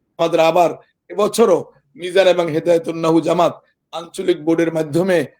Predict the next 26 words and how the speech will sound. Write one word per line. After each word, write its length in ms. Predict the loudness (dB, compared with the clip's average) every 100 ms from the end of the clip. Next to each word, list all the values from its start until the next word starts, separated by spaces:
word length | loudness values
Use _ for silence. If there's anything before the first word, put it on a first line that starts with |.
| _ -18
আমরা 220 | -12 -8
পরীক্ষা 400 | -4 -2 -2 -2
নেব। 160 | 0 2 2 0 -14 _ _
গত 140 | -4 0
বছর 300 | 0 2 0 -2
তো 60 | -2
প্রথম 320 | -2 -2 -4
ছিল, 220 | -2 0 2 0 -6 _ _ -8
এজন্য 220 | -4 -2
উনিশটা 420 | -2 -2 -4 -4 -2
মাদ্রাসা, 520 | 0 0 -2 2 2 2 -2 _ _ -8
দুইশো 280 | -6 -4 -4
পঁচিশ 280 | -4 -4 -4
জন 100 | -4
ছাত্র 280 | -2 -2 -2 -6
ছিল। 140 | -4 -4 -4 -10 _ _ -2
এবছর 380 | 0 2 2 2
যেহেতু 200 | 2 -2
দ্বিতীয় 320 | -2 -2 2 4
বছর, 300 | 4 0 -6 -8 _ _ -8
আমরা 180 | -2 2
আশা 200 | 2 2
করছি 280 | -2 -2 -4 -2
তার 120 | -2 -2
থেকে 200 | -2 0 -2 -6 _ -10
অনেক 260 | -4 -2